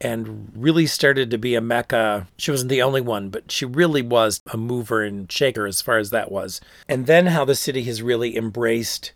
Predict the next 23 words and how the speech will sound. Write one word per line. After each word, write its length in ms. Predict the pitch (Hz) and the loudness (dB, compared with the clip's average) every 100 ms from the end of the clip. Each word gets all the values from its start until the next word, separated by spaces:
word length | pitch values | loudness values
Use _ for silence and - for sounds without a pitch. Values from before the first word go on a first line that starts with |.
| _ | _
the 100 | 143 | 0
witch 300 | 117 147 - | 2 0 2
image 380 | - 135 127 - - | -2 0 0 -2 2
and 320 | 147 156 156 | 6 6 4
Halloween, 680 | 135 127 131 117 120 123 123 | 0 0 2 2 0 0 -2
and 180 | - 123 | -4 -2
now 160 | 120 135 | 2 4
they 120 | 131 | 4
basically 420 | 123 117 - 117 | 2 -2 -2 -4
celebrate 560 | - 127 120 113 104 - | 0 0 0 -2 -6 -6
Halloween 640 | 120 110 110 107 104 90 - _ - | -4 -2 -2 -4 -6 -10 -16 _ -6
all 160 | 113 | -4
month 280 | 113 104 - | -2 -4 -4
long. 260 | 160 180 127 - - _ | 0 2 0 -10 -20 _
It's 180 | 147 131 | -2 0
sort 240 | - 254 285 | 2 4 4
of 80 | |
a 80 | 175 | 4
P 320 | - - 175 | 0 -2 0
G 260 | 170 160 165 | 2 2 2
thirteen 540 | - 151 139 151 165 | 2 2 2 -2 0
rated 320 | 180 185 185 170 | 4 4 2 2
Halloween, 680 | 170 180 175 180 180 190 | 4 4 4 2 2 0